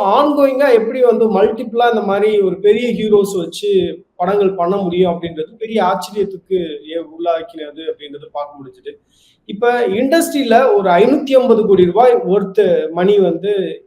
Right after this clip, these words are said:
இவர் இன்வெஸ்ட் பண்ணியிருக்கிறாரு. இப்ப இந்த நான்கு ஐந்து திரைப்படங்கள்ல வந்து இன்வெஸ்ட் பண்ணியிருக்கிறதா சொல்றாங்க. இதுல வந்து நிறைய சந்தேகங்கள் வருது. என்ன source of income? ஏன்னா இவங்க அப்பாவை பொறுத்தவரையில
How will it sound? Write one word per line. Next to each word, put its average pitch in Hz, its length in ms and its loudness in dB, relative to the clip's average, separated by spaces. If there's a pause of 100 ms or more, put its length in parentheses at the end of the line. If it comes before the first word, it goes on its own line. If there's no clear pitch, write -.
இவர் 170 280 -6
இன்வெஸ்ட் 175 640 0
பண்ணியிருக்கிறாரு. 165 520 0
இப்ப 143 260 -20
இந்த 139 120 -16
நான்கு 160 300 -8
ஐந்து 151 320 -12
திரைப்படங்கள்ல 175 580 -2
வந்து 151 380 -6
இன்வெஸ்ட் 180 440 -4
பண்ணியிருக்கிறதா 165 400 -2
சொல்றாங்க. 147 560 -8 (640)
இதுல 294 300 4
வந்து 254 240 4
நிறைய 226 500 4
சந்தேகங்கள் 190 640 -2
வருது. - 380 -10
என்ன 233 280 0
source 202 380 -2
of 196 120 -2
income? 170 580 -6
ஏன்னா 180 160 -2
இவங்க 190 220 2
அப்பாவை 226 440 2
பொறுத்தவரையில 180 680 0